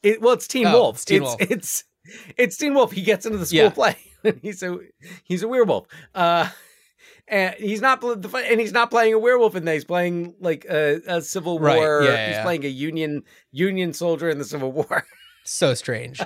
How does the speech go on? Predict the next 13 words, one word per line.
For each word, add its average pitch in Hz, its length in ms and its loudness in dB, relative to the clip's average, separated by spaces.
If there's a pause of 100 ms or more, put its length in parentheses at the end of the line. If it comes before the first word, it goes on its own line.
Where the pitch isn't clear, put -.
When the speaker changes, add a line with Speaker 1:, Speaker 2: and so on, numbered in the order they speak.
(220)
Speaker 1:
in 180 160 -18
Teen 147 240 -12
Wolf. 107 140 -18 (200)
Speaker 2:
I'd 175 200 -2
see 233 100 -2
that. 135 240 2
I'd 202 160 0
see 175 80 0
Speaker 1:
So, 202 140 6
Speaker 2:
that 170 60 6
play 117 160 0
though. 107 160 -8
Speaker 1:
uh, 185 440 2